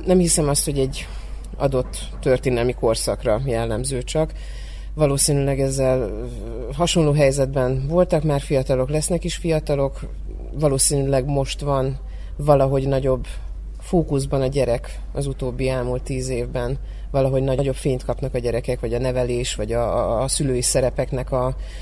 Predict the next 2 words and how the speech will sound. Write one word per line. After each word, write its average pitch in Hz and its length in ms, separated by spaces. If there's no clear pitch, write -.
különböző 127 720
aspektusai 208 880